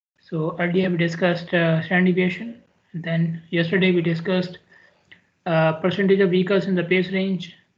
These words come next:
and, uh, what else? Uh, the fifteenth and the eighty-fifth percentile speed.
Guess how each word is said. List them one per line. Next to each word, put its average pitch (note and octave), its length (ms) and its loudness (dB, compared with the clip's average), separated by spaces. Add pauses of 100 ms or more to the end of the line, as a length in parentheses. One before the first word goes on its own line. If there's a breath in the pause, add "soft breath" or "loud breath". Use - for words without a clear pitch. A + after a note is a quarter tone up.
(360)
and, D#3 440 -2
uh, D3 300 -8 (2000)
what D#3+ 200 -2
else? - 280 -10 (500 soft breath)
Uh, E3+ 200 2
the E3 120 -2
fifteenth F#3+ 420 -2
and F3+ 120 2
the F3+ 60 2
eighty-fifth F3+ 420 0
percentile F3+ 480 0
speed. F#3+ 420 -8